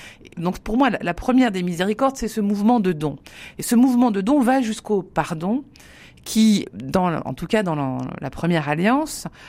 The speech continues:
prend la forme du grand pardon de la fête de Kippour, laquelle signifie recouvrir. Et moi, quand j'ai découvert que le, la racine de Kippour signifiait recouvrir, j'étais, euh, enthousiasmée par ça, parce que ça va vraiment dans la même direction. C'est-à-dire que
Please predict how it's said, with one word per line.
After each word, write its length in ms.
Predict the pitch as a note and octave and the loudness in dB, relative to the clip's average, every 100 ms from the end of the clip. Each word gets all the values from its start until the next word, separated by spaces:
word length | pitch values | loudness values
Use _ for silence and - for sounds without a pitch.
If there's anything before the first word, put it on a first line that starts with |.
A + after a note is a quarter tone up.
| - | -8
prend 160 | - A3 | -2 0
la 120 | G3 | 0
forme 360 | - B3+ A3 F3 | 0 0 2 0
du 160 | E3+ | -2
grand 320 | E3 F3+ C4 | -2 2 2
pardon 400 | G#3+ F3 F#3 D4+ | 2 -2 -2 0
de 80 | A3 | 0
la 120 | E3 | -2
fête 240 | E3 A#3 D#3+ | 0 -2 -2
de 120 | D#3 | -6
Kippour, 800 | - C4 - - G3+ D#4+ G#3+ D3+ - - - - - | -2 0 0 2 4 4 2 -4 -10 -20 -20 -12 -4
laquelle 380 | E3 - D4 C#4+ | -4 0 0 0
signifie 680 | - F#3+ G3 - D4 D4+ E4+ - | -2 0 0 0 2 4 2 -2
recouvrir. 840 | - B3+ B3+ A3+ F#3 F#3 E3 - - | 0 0 2 -2 0 -2 -2 -8 -2
Et 60 | |
moi, 160 | G3+ C4+ | 2 2
quand 80 | A3 | 0
j'ai 120 | F3 | -6
découvert 640 | D#3 G#3 - F#3 G3 F3+ - | -6 -6 -4 0 0 0 -4
que 80 | D3 | -8
le, 240 | C#3+ - | -6 -6
la 100 | C#3 | -6
racine 520 | C3+ F3 - A3 G#3 | -4 -4 0 2 2
de 100 | D3+ | 2
Kippour 500 | - F#3 F3+ A#3+ A3 | -4 -6 0 0 0
signifiait 460 | - F3 E3+ - G3 | 0 0 2 2 0
recouvrir, 520 | D3+ C#3+ E3 C4 B3+ | 0 -4 -2 0 0
j'étais, 440 | F3 - B3 A3 | -2 0 2 2
euh, 60 | D#3 - - - - | 0 -4 -16 -14 -6
enthousiasmée 680 | F3 - F#3 A3 G#3+ D4 D4+ | -4 0 2 2 2 -2 -2
par 220 | G3 - | -4 -6
ça, 160 | E3 D3+ | -4 -4
parce 160 | D#3+ | -4
que 100 | A3 | -4
ça 140 | G#3+ G#3+ | 0 0
va 80 | |
vraiment 280 | A3 B3+ C#4 | 0 2 2
dans 140 | B3 F#3+ | 2 0
la 80 | |
même 220 | F3+ A#3+ G#3+ | 0 2 2
direction. 580 | F#3+ A3+ - - A3+ | 0 -2 -4 -4 -4
C'est-à-dire 380 | G3 - F3+ F3+ | -4 -6 -6 -6
que 180 | - | -8